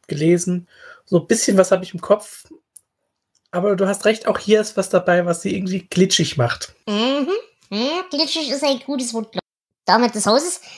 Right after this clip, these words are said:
Speaker 2: Hier haben wir ja das erste Mal so ein bisschen,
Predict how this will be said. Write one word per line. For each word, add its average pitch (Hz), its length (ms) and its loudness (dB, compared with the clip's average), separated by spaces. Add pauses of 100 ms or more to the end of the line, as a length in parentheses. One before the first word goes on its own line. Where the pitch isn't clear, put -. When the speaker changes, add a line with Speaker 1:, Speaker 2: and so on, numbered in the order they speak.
(140)
Speaker 2:
Hier 330 160 4
haben 330 420 4
wir 311 140 2
ja 311 240 4
das 277 180 -2
erste 302 400 0
Mal 277 600 2
so 262 160 -6
ein 254 180 -4
bisschen, 254 720 -4